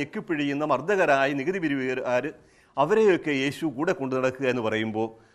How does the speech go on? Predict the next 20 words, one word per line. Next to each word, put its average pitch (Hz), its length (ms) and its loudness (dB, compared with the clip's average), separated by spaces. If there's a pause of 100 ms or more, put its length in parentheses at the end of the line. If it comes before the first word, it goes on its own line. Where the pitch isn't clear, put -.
(200)
അത് 139 220 0
സ്വീകരിക്കാൻ 175 560 2
പലർക്കും 117 360 -6
ബുദ്ധിമുട്ടുണ്ടാവും. 117 640 -6 (1120)
തന്നെയുമല്ല, 135 520 6 (720)
യേശുവിൻ്റെ 175 640 2 (420)
വാക്ക് 117 240 4
കേട്ട 127 260 -2
ഉടനെ 120 240 -2 (280)
ലേവി 127 300 -4 (180)
ഇറങ്ങി 110 280 -6
പുറപ്പെടാൻ 101 420 -6 (100)
തയ്യാറായി. 101 380 -6 (640)
എല്ലാം 151 340 6
ഉപേക്ഷിക്കാൻ 180 520 4
സന്നദ്ധനാകുന്ന 123 720 -2
ലേവി, 101 200 -6 (680)
വീണ്ടുവിചാരം 156 640 4 (240)
ഇല്ലാതെ 160 380 0
ആയിരിക്കില്ല, 165 380 -4